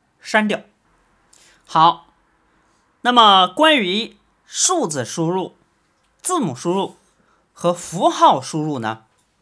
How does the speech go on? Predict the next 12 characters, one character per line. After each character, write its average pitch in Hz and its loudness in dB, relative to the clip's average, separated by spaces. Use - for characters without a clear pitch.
我 120 -10
们 113 -10
今 160 -8
天 156 -6
就 180 -6
给 123 -6
大 113 -4
家 120 -4
讲 107 -10
到 113 -8
这 147 -6
里。 104 -10